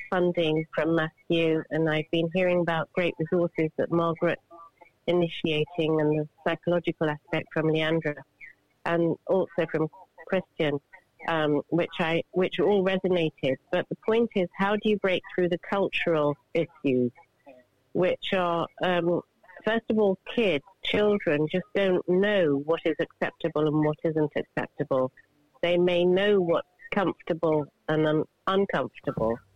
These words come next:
but they won't know what is right and what's wrong.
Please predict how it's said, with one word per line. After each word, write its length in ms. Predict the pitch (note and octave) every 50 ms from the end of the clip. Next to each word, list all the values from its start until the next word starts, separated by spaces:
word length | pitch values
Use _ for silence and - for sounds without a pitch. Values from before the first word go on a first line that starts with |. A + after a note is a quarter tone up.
| _ _ _ _ _ _ _ _ _ _ _ _ -
but 180 | F#3+ F3+ - -
they 140 | G3+ G3 G3
won't 340 | F#3+ G#3+ A3 G#3+ G#3 - -
know 500 | F3 F#3 F#3+ G3 G3+ G3+ G3 F#3+ F3+ E3 E3
what 180 | F3 E3 D#3 - - -
is 240 | F#3 E3+ E3 E3 D#3+ - _ _ _ _ _ _ - - - - -
right 420 | E3+ F3 F#3+ F3+ D#3+ D#3 C#3+ - _ _ - -
and 220 | - E3 E3+ E3+ D3+
what's 160 | - - - - _ - -
wrong. 460 | F3+ F#3 G3 G3 E3 C#3 A#2+ A#2+ A#2+